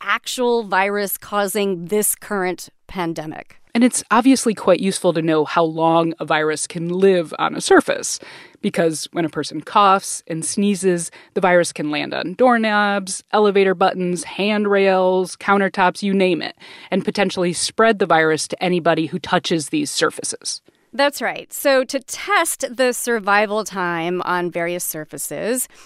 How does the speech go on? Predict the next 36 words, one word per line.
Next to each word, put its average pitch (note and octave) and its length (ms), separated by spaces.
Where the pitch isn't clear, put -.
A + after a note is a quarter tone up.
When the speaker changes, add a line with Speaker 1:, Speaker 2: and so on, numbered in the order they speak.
Speaker 1:
scientists G3 600
at G3 160
the G3 100
Rocky A3 400
Mountain A3+ 380
Laboratories G3 640
in G#3 100
Montana, F#3+ 600
it's G3+ 120
part E3+ 220
of E3+ 100
the E3+ 120
National E3 380
Institutes - 460
of A3 120
Health, D#3+ 340
conducted G#3 480
a F#3+ 100
series D#4+ 420
of C#4 80
experiments G3 600
comparing F3+ 640
this A3+ 260
virus G3+ 640
with G3 220
the G3+ 100
sars D4 580
virus, D#3 540
a F3 160
similar C#4 500
coronavirus F#3 720
that G3 120
led F3 200
to G3 100
an F3 80
outbreak F3 460